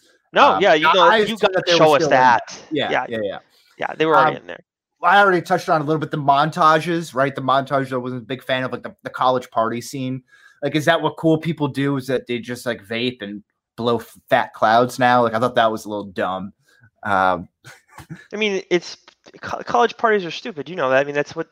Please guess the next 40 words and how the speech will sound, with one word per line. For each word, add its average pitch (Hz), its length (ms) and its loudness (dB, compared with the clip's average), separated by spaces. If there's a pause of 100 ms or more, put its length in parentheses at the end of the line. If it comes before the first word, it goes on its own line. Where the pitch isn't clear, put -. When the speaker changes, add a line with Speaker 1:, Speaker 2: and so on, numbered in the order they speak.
(140)
Speaker 1:
we 151 180 -8
did 147 320 -2
too. 175 260 -6
I - 20 -10
mean, 135 140 -2
not 156 260 2
that, 143 200 6
Speaker 2:
Well, 226 200 8
Speaker 1:
those 233 120 6
Speaker 2:
I, - 20 -2
Speaker 1:
things 180 140 2
Speaker 2:
I - 100 4
would - 100 0
like - 120 2
to - 40 2
Speaker 1:
necessarily. 165 200 -2
Speaker 2:
say 160 80 6
I 156 60 8
was 143 340 0
a, 131 300 -2
uh, 123 280 2
classy 127 520 -2
gentleman 127 580 -2
at 110 160 -2
all 107 240 -2
of, 101 160 -14
uh, 101 180 -6
the 98 100 -12
frat 104 300 -6
parties 92 360 -6
that, 92 260 -8
that 92 220 -10
we 95 140 -10
had. 85 340 -6 (300)
Speaker 1:
Mm, 147 520 -8 (400)
mm-hmm. 147 340 -12 (480)
Speaker 2:
Yeah. 104 160 0
Speaker 1:
Sure. 110 360 -2 (200)
Yeah. 143 160 -2
Speaker 2:
Right. 123 200 2